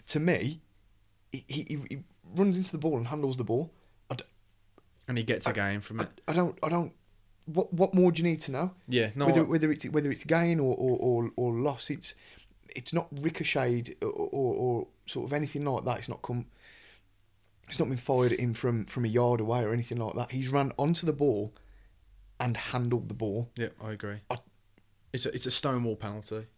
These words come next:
Speaker 2: Uh, sorry, not penalty.
Speaker 1: <sighs>
Speaker 2: Sorry, uh, card and a foul. That's it. It's, the thing is, it, even, it doesn't even have to be a card. That shouldn't even be in the, that c-, we can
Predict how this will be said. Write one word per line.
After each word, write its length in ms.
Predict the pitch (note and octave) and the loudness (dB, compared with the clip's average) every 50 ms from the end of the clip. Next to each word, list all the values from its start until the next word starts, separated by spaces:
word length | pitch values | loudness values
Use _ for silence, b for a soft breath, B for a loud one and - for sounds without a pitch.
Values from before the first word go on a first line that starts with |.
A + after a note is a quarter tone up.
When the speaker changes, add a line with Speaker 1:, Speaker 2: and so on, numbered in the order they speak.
| _ - | _ -6
Speaker 2:
Uh, 60 | C#3 | -2
sorry, 180 | C3+ - D3+ B2 | 2 2 2 2
not 120 | A2+ F#2+ | 0 -2
penalty. 280 | - A2 G#2 G2 - A#2 | -6 -4 -4 -4 -4 -4
Speaker 1:
<sighs> 80 | - - | -4 -2
Speaker 2:
Sorry, 160 | A#2 G#2 - | -2 -2 -2
uh, 180 | - A2+ A2+ G#2+ - - - - - - - | -2 -2 -2 -2 -4 -8 -16 -18 -18 -18 -12
card 360 | - - A#2+ G#2+ G#2+ G#2+ G#2 - - | -6 -4 -2 -2 -2 -2 -4 -6 -8
and 140 | A2+ A2 G#2+ | -8 -8 -8
a 40 | |
foul. 360 | - - A2 G2 G2 G2+ G#2 - B B B B | -6 -4 -4 -2 -2 -4 -6 -10 B B B B
That's 200 | E3 E3+ E3+ - | -4 -2 -2 -2
it. 120 | D3+ - B B B B | -4 -6 B B B B
It's, 120 | - - - | -10 -10 -8
the 60 | - | -8
thing 260 | - - G3 G#3+ A3+ G3 | -8 -4 -4 -2 -2 -2
is, 140 | C3 G#2 | -2 -2
it, 120 | G#2+ - - - B B B B B B B - | -4 -8 -10 -12 B B B B B B B -4
even, 520 | - F#3 F3 G#3 E3+ C#3 - - A#2+ - | -2 -2 0 0 -2 -2 -4 -8 -12 -10
it 60 | - C3+ | -6 -6
doesn't 160 | D#3 E3 A3 | -4 -2 -2
even 100 | G#3+ D#3 | -2 -2
have 120 | A#2 - | -2 -4
to 60 | - | -4
be 80 | - G#2 | -4 -4
a 60 | G#2 | -4
card. 400 | G#2 - - G#2+ G#2+ B2 C#3+ D3 | -4 -4 -2 0 2 2 2 2
That 180 | - D#3 D3+ - | 0 -2 -2 -2
shouldn't 300 | C3+ - - - D3+ D3+ | -2 -2 0 2 2 2
even 180 | C#3+ C3 B2+ A#2+ | 0 0 -2 -2
be 120 | A#2 A#2 | -2 -4
in 80 | A#2 A2 | -6 -6
the, 80 | A2+ - - - | -10 -10 -6 -4
that 260 | D3 E3+ E3 - - | -4 -4 -4 -6 -10
c-, 80 | - - | -10 -8
we 80 | - - | -8 -6
can 200 | - - B2+ A#2+ | -6 -4 -6 -6